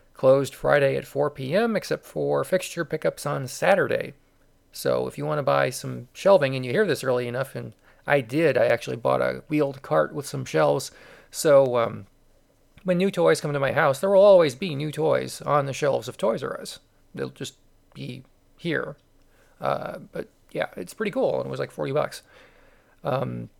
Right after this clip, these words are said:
there are rumors going around of new buyers and reboots and all that, but the relationship's gonna change because the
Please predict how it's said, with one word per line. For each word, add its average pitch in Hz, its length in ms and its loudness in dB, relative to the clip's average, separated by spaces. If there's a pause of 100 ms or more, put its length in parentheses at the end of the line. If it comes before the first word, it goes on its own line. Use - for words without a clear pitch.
(460)
there 165 120 0
are 160 140 4
rumors 170 300 2
going 165 180 2
around 165 320 2
of 117 180 -4
new 131 140 -4
buyers 170 540 2
and 110 200 -6
reboots 165 540 -6
and 120 240 -10 (840)
all 143 160 6
that, 160 320 2
but 131 260 0 (160)
the - 80 -2
relationship's 160 640 0
gonna 147 180 -2
change 151 460 -4
because 127 380 -6
the 135 300 -10